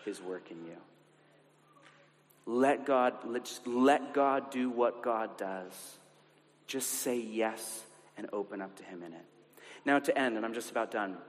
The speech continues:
Um, what does, if this still sounds wildly out of left field, what does the dark night have to do with contending for the next great awakening in Britain and around the world? How is any of this on message? Well,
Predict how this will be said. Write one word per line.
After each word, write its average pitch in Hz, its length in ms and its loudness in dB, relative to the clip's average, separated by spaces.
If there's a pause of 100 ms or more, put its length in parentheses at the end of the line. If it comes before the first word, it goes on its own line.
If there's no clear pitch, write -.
(760)
Um, 120 400 0
what 143 200 4
does, 151 260 2 (800)
if 127 120 -6
this 139 140 2
still 135 240 0
sounds 107 340 -2 (260)
wildly 113 520 4
out 101 160 2
of 104 120 -4
left 104 200 0
field, 98 320 0
what 135 180 4
does 147 160 2
the 131 120 0
dark 123 280 2
night 120 200 0
have 131 240 2
to 131 80 -6
do 123 220 -2
with 117 140 -8
contending 131 760 2 (180)
for 131 100 -6
the 139 100 8
next 139 340 6
great 160 320 8 (180)
awakening 143 800 6 (180)
in 131 140 0
Britain 131 340 4
and 127 180 0
around 120 340 0
the 113 60 0
world? 120 260 4
How 147 200 6
is 131 140 2
any 139 160 4
of 127 120 -2
this 127 200 -2
on 113 240 -4
message? 120 440 -6
Well, 151 400 4